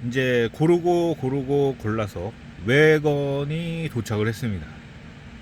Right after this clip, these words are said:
근데, 근데 말입니다. 박스에 블랙이라고 적혀 있는 거예요. 어, 나는 그린을 시켰는데 왜 블랙이 왔지? 그래가지고,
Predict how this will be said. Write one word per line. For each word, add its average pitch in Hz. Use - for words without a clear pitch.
근데, 113
근데 104
말입니다. 117
박스에 185
블랙이라고 196
적혀 -
있는 107
거예요. 78
어, 143
나는 180
그린을 156
시켰는데 143
왜 123
블랙이 143
왔지? 151
그래가지고, 110